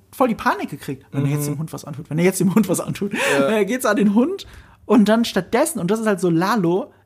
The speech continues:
Speaker 1: er sagt irgendwas Witziges auf,
Speaker 2: Mhm.
Speaker 1: auf Mexikanisch. „Hey, du bist doch der, der Herr des Hauses.“
Speaker 2: Mhm.
Speaker 1: <laughs> „Maestro de casa.“ <laughs> Irgendwie sowas. Und das, das war so witzig und charmant schon wieder.
Speaker 2: Ja.
Speaker 1: Ja, weißt du, wir wissen, dass wir ein Soziopath ist und trotzdem schafft er es, uns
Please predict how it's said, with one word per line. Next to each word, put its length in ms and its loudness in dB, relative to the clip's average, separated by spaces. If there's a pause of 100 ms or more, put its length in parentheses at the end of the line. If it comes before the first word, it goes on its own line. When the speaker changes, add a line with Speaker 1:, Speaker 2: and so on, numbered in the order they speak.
Speaker 1:
er 200 2
sagt 480 -2
irgendwas 560 2
Witziges 640 -2
auf, 180 -2
Speaker 2:
Mhm. 60 -2
Speaker 1:
auf 80 -2
Mexikanisch. 520 -4
„Hey, 80 -2
du 120 -2
bist 120 -4
doch 120 -2
der, 240 -2 (180)
der 100 -4
Herr 160 2
des 160 -4
Hauses.“ 440 0
Speaker 2:
Mhm. 1200 0
Speaker 1:
<laughs> 0 -
„Maestro 340 -2
de 140 -6
casa.“ 720 0
<laughs> 80 0
Irgendwie 320 4
sowas. 320 2
Und 80 -4
das, 80 -2 (320)
das 100 -10
war 140 2
so 100 -6 (180)
witzig 360 2
und 100 -2
charmant 420 4
schon 120 4
wieder. 680 2 (220)
Speaker 2:
Ja. 80 -2
Speaker 1:
Ja, 220 -4 (340)
weißt 220 2
du, 100 0
wir 160 4
wissen, 140 0
dass 180 -2
wir 60 0
ein 40 2
Soziopath 540 0
ist 240 0
und 100 0
trotzdem 340 0
schafft 360 -2
er 160 0
es, 180 -2
uns 360 -2